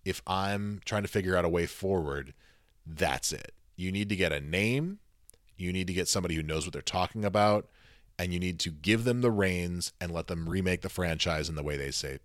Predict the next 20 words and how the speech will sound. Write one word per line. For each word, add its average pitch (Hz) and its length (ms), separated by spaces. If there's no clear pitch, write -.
see 78 240
fit. - 340
As 107 220
it 110 100
is, 107 400
it's - 160
been 98 180
a 90 60
very 104 220
interesting 104 460
six 101 300
years 90 220
with 85 100
Ryan 71 300
Pace, 76 500
and 71 160
maybe 73 260
a 87 60
seventh 104 400
year, 67 340